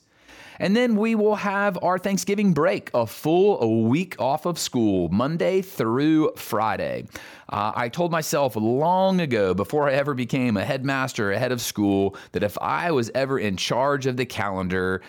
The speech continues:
that I would give the school the entire week of Thanksgiving off, because I know as an educator that those coming in on a Monday and a Tuesday really accomplish nothing, and it is,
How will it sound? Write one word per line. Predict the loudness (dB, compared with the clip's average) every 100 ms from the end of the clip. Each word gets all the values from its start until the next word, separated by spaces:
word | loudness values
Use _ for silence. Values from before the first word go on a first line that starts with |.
| -6
that | -4 -2
I | -4 -2 -2
would | -4 -6 -2
give | 0 0 -2
the | -4
school | -4 -2 2 2
the | 0 -2
entire | -4 -4 -2 -2 0 0 -2
week | -2 0 0 0
of | -6
Thanksgiving | -4 -4 -4 -2 -2 0 -2 -2
off, | 0 2 0 -2 -8 -20 -18
because | -6 -4 -2
I | -2 -2 0
know | 0 2
as | 2
an | 0 -2
educator | -2 -2 -4 -2 -2 0 0 -2 -6 -18 -6
that | -4
those | 0 0 0 -2
coming | -6 -4 -2
in | 0 0
on | 0 0
a | 0
Monday | 0 0 0 0 2 0 0
and | -2
a | -2
Tuesday | -4 -4 -2 -2 -2 0 2 0 -2 -8 -20 _
really | -4 -2 0 4 4 2 2 0
accomplish | -2 -6 -2 -2 0 0 0 -2
nothing, | -2 0 2 0 -2 -2 0 0 -2
and | -2 -2
it | 0
is, | 0 0 -4